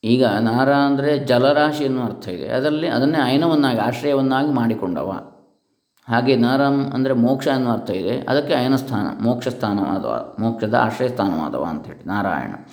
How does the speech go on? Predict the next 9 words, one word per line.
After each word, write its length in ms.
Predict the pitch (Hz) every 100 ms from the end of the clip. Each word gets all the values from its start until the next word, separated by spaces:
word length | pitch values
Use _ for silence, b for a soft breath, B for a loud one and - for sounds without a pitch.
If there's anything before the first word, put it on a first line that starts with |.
| B B -
ಅಯನ 220 | 120 147
ಅಂದ್ರೆ 240 | 143 139
ಪಥ 300 | 143 110 110
ಎನ್ನುವ 280 | 139 135 131
ಅರ್ಥವೂ 360 | 107 - 104 67
ಇದೆ, 300 | 73 107 -
ಮೋಕ್ಷದ 460 | 123 135 135 120 123
ಪಥ, 280 | 117 107 117 - - - _ _ _ -
ಹ್ಮ್? 360 | 107 110 -